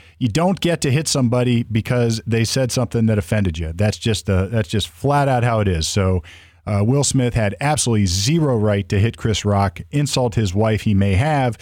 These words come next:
He could have said anything, and, uh, you don't get to whack somebody just because you've been insulted. Uh, it just doesn't work that way.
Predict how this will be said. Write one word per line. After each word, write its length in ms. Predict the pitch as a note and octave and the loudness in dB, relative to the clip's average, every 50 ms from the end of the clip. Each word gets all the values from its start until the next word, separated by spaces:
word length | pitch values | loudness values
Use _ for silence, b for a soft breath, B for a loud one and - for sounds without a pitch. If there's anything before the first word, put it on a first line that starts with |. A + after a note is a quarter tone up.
| B B B B | B B B B
He 140 | - C#3+ C3 | -4 -4 -2
could 140 | - D3 | -2 -2
have 100 | B2+ G#2+ | -2 -2
said 260 | - - C3 B2 A#2 B2 | 0 0 0 0 -2 -2
anything, 580 | - C#3 C3+ C#3 C3+ B2+ - C3+ C3 B2 B2 A#2+ | -2 0 0 0 0 0 0 0 0 0 0 -2
and, 380 | A#2 A#2+ A2 G#2 G#2+ G#2+ G2+ G#2+ | -2 0 0 2 2 2 2 2
uh, 240 | G#2 G2 G2 G2 G#2 | 2 2 2 0 0
you 160 | A2 G#2+ G2 | 0 -2 -2
don't 400 | F2+ - A#2 A2+ A#2+ A#2+ - - | 0 0 0 0 0 -2 -4 -4
get 220 | G2 A2 A2+ G#2+ | -2 -2 -2 -2
to 100 | - - | -2 -2
whack 320 | G2 G2 G#2 A2 G2 F#2 - | 0 0 2 2 0 -2 -2
somebody 560 | - - G#2 F#2+ F2+ G2 G2 F#2+ F#2 F#2 F2 B B B B B - | -2 0 0 0 2 2 2 2 0 0 -2 B B B B B -4
just 260 | - A2+ G2+ - - | -2 -2 -2 -2 -2
because 500 | A2 F#2+ - A2+ G#2 G2 F#2+ F#2+ F2 - | -4 -2 0 0 0 2 0 -2 -2 -4
you've 320 | G2+ A#2 G2+ G2+ G2 E2+ | -6 -4 -2 -2 -2 -2
been 320 | E2+ G2+ G2 F#2+ F#2 F#2+ - | 0 0 0 0 0 -2 -2
insulted. 640 | - G2+ F#2+ - - - A#2 A2+ G#2 - A2 G2 F2 B B B B B B B | -2 -2 -2 0 0 0 0 0 0 0 -2 -2 -4 B B B B B B B
Uh, 200 | - G2 F#2+ G2 G2 | -4 -2 0 0 0
it 80 | F#2 | 0
just 160 | - B2 G#2+ - | 0 -2 0 0
doesn't 240 | B2 G#2+ G2+ G2 | 0 0 0 0
work 220 | G#2 A2 A2 - - | 0 0 -2 0 -2
that 180 | A2 F#2+ F2+ | -2 -2 0
way. 260 | G2+ G2+ F#2+ F2+ E2+ | 0 0 0 0 0